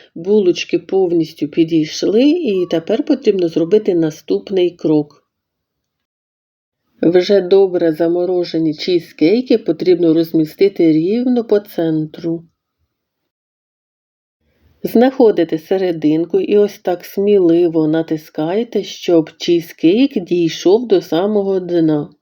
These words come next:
Під час випікання чізкейк розморозиться і повністю пропечеться, тому вам немає чого боятися.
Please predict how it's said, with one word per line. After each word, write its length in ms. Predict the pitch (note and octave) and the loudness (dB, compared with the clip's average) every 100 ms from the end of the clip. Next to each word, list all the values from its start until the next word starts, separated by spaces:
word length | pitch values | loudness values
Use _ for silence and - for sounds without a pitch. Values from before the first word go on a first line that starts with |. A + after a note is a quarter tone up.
| _ _ _ _ _ _ _ _ _ _ _ _ _ _ _ _ _ _ _ _ - | _ _ _ _ _ _ _ _ _ _ _ _ _ _ _ _ _ _ _ _ -2
Під 180 | G3+ G3 | -2 -2
час 400 | - G3+ F#3+ F3 | -2 0 0 -2
випікання 760 | F#3 F3+ F3 - E3 B3+ C#4+ | -4 -2 -2 -2 -2 2 0
чізкейк 540 | C4 G3+ - F#3+ F#3+ G3+ | 0 -8 -6 -2 0 0
розморозиться 840 | C4+ B3+ F#3 E3 G#3 B3 A#3 - | 0 0 0 2 2 0 -2 -2
і 160 | - | -4
повністю 600 | F#3+ G3 A3 C4 C4 G4 | -2 2 4 4 0 -2
пропечеться, 760 | - A3+ A#3 B3 - F#3 F3+ E3 | -2 -2 -2 -4 -4 -4 -2 -4
тому 300 | D#3+ F#3 F3+ | -2 0 0
вам 200 | F3 F3 | 2 2
немає 440 | F3 E3+ E3+ G#3+ | 0 0 0 -2
чого 400 | A#3+ - F#3 G3+ | -4 -4 -2 0
боятися. 840 | G#3 G#3+ G3+ F3 F3 E3+ - F3 | 2 0 0 -4 -4 -8 -6 -10